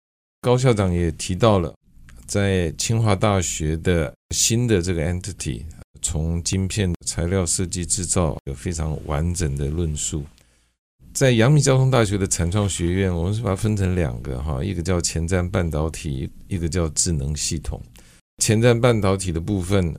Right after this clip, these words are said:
我们只能 pick up 几个大的题目去做，两大了哈，啊，两大就是现在讲在 front end 的，一个叫做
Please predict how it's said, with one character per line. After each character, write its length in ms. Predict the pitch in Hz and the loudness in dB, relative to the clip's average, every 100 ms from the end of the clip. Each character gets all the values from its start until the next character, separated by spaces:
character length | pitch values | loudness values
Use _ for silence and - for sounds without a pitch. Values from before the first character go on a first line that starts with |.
| - | -10
我 200 | - 87 | -10 -4
们 180 | 87 110 | 0 2
只 120 | 131 78 | 2 2
能 180 | 85 90 | 0 0
pick 280 | 107 92 | 0 0
up 100 | 87 76 | -2 -2
几 160 | - | -6
个 400 | 76 78 78 71 62 - - - | -2 -2 0 -2 -6 -14 -18 -4
大 180 | 107 90 | -2 0
的 120 | 82 | -2
题 220 | 73 - | -6 -4
目 200 | 80 87 | -2 -2
去 200 | 78 127 | -2 -6
做， 360 | - - 85 - - - - - - 76 | -4 -2 -2 -4 -10 -20 -20 -20 -14 -6
两 340 | 90 71 73 | -2 -2 -2
大 280 | 76 110 78 | 2 2 2
了 100 | 64 | -2
哈， 160 | 69 78 | -6 -6
啊， 140 | 76 | -2
两 200 | 98 82 82 | -2 -2 0
大 120 | 101 | 0
就 140 | 95 | 0
是 60 | 95 | -4
现 200 | - 95 | -2 0
在 120 | 92 | 0
讲 220 | 78 73 | -2 -4
在 100 | 87 | -4
front 300 | 80 - 85 | -4 -2 -2
end 220 | 90 80 73 | -2 -2 -2
的， 80 | |
一 120 | 71 90 | -4 -4
个 100 | 85 | -4
叫 180 | 90 | -4
做 360 | 82 87 85 78 | -4 -2 -2 -2